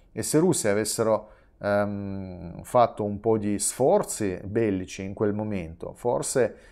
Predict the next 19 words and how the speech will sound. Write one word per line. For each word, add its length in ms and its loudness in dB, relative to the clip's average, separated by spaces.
eh, 80 -8
avrebbero 720 0
anche 260 0
ottenuto 400 -4
molto 320 -2
di 100 -4
più 140 -4
di 100 0
quanto 300 -4
hanno 240 0
adesso, 400 -2
però 160 -2
questo 320 -2
avrebbe 300 0
comportato, 840 -2
ehm, 840 -6
una, 580 -4
mm, 360 -14
situazione 1000 -4